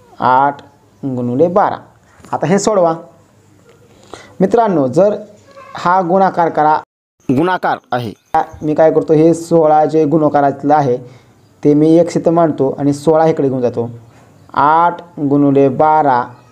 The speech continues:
भागिले सोळा बरोबर. आता ह्यांचा भागाकार करा, आठ एके आठ, आठ दोन्ही सोळा, बे एके बे, बे सखे बारा. मित्रांनो, X तुमचा सहा आला.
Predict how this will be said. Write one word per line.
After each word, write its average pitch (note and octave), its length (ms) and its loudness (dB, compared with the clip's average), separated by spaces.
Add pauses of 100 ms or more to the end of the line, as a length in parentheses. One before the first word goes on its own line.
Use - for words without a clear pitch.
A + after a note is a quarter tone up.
भागिले B2 500 -2
सोळा D#3 320 -2 (760)
बरोबर. D3+ 380 0 (560)
आता A#2+ 160 -2
ह्यांचा D#3 220 0
भागाकार D#3+ 380 0
करा, D#3 220 -2 (800)
आठ C#3+ 200 -2
एके F3 200 0
आठ, F3+ 300 2 (880)
आठ C#3 220 0
दोन्ही C#3+ 280 0
सोळा, D3 400 2 (460)
बे C#3 120 0
एके E3 280 2
बे, F3+ 320 0 (140)
बे C#3+ 200 2
सखे C3+ 280 -6
बारा. C3+ 320 0
मित्रांनो, C#3+ 640 -2 (600)
X D3+ 420 0
तुमचा B2 260 -2
सहा A2+ 300 -2
आला. A2 140 -2